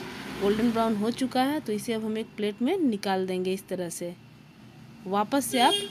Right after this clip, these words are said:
उसी तेल में आलू को छिल के काट के डाल दीजिए।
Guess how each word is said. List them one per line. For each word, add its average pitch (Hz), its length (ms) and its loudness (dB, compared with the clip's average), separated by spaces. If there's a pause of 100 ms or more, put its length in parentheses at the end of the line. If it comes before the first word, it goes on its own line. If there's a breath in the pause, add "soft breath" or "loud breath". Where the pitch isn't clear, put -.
(120)
उसी 214 260 0
तेल 240 260 4
में 320 160 6 (600)
आलू 220 280 4
को 403 200 4 (1400)
छिल 233 220 0
के 311 200 2
काट 208 300 2
के 330 160 2
डाल 196 280 2
दीजिए। 185 380 0